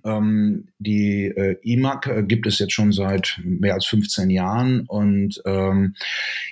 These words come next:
ist keine, äh, klassische Unternehmensberatung, äh, sondern es ist eher, ähm, eine Unternehmensbegleitung.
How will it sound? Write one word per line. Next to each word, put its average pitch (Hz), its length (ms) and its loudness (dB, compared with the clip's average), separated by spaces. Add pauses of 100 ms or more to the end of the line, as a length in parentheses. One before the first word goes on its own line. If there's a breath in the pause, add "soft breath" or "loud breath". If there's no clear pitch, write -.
(160)
ist - 600 -2
keine, 107 600 0
äh, 98 100 0
klassische 107 480 0
Unternehmensberatung, 101 1600 0
äh, 95 240 -2
sondern 101 420 0
es - 160 -4
ist - 240 -2
eher, 98 440 -2
ähm, 92 440 2
eine 95 220 0
Unternehmensbegleitung. 95 1300 0